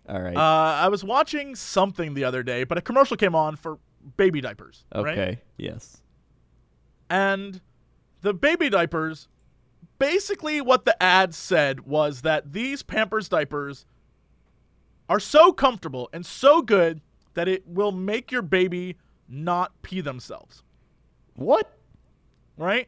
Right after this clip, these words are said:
Speaker 2: Like, that was, that was the promise of these diapers. And it says your baby, oh, I'm sorry, I'm sorry. I'm wrong. The premise of these diapers is that the babies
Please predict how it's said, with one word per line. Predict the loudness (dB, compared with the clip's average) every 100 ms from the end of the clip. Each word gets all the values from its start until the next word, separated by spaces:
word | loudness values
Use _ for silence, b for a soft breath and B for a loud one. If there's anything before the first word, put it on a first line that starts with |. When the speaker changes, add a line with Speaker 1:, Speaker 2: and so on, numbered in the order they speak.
| 0
Speaker 2:
Like, | 6
that | 6 6
was, | 4
that | 2
was | 0
the | -2
promise | 2 2 2 -2
of |
these | -6 0
diapers. | -2 -2 -14 -20 _ _ _ _ _ _ _ 2
And | 2 2 0
it | 0 2
says | 4 4 2 -2
your | 4
baby, | 4 4 -2 -6 -10 b
oh, | 6 6
I'm | 6
sorry, | 6 6 4
I'm | 0
sorry. | -4 -4 _ _ _ -6
I'm | -4 -2
wrong. | -4 -8 _ _ _ _ _ _ _ _ _ _ _ _ _ -6
The | -6
premise | 4 4 4 2 -4
of | -4
these | -2 2
diapers | 2 2 -4 -6
is | 0
that | 2 2 -2 _ _ _ _ _ _ -4
the | -2
babies | 4 4 4 -4 -4 -8